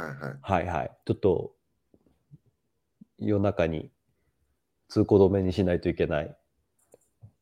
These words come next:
Speaker 1: えー。
Speaker 2: 大-、大工事。でも、紹介状までもらったんですけど、歯医者さんから。い-、行ってないですね。
Speaker 1: 怖すぎるよな。
Speaker 2: じゃ、なんか、ぬ-、抜かなきゃいけないレベルじゃなくて、抜いた方が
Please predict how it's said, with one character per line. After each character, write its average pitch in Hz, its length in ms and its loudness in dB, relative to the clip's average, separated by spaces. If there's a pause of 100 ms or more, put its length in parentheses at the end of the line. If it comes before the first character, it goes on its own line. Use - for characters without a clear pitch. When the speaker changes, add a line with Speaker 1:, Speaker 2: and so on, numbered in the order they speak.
Speaker 1:
え 92 60 -4
ー。 98 840 0
Speaker 2:
大-、 92 140 4
大 - 60 -6
工 95 180 6
事。 76 260 -4 (140)
で 131 100 10
も、 156 220 6 (420)
紹 214 220 12
介 196 160 12
状 180 200 10
ま 170 140 4
で 147 80 8
も 110 180 2
ら 127 80 4
っ 123 40 -4
た 101 80 0
ん 85 40 4
で 80 40 -6
す - 60 -18
け 85 80 -6
ど、 82 200 -8 (140)
歯 98 140 -4
医 90 40 0
者 92 140 -10
さ 87 100 -6
ん - 60 -8
か 76 100 -6
ら。 - 160 -6 (880)
い-、 143 160 4 (160)
行 170 60 2
っ 127 60 2
て 135 180 2
な 107 80 -2
い - 20 -4
で 78 60 -10
す - 100 -14
ね。 65 220 -12 (720)
Speaker 1:
怖 247 300 6
す 277 180 -2
ぎ 262 120 6
る 262 80 6
よ 139 120 6
な。 80 260 -8 (260)
Speaker 2:
じ 165 80 2
ゃ、 170 40 6
な 214 60 6
ん 208 40 4
か、 135 80 4
ぬ-、 151 100 6 (480)
抜 220 340 2
か 370 80 -2
な 359 100 2
き - 100 4
ゃ 160 40 12
い 143 80 6
け 147 100 8
な 135 140 4
い 120 100 4
レ 123 100 8
ベ 120 100 6
ル 101 80 0
じ 87 40 -2
ゃ 80 40 -2
な 85 100 -12
く - 100 -20
て、 92 140 -6
抜 180 220 -2
い 214 40 -4
た - 180 0
方 233 240 6
が 113 280 0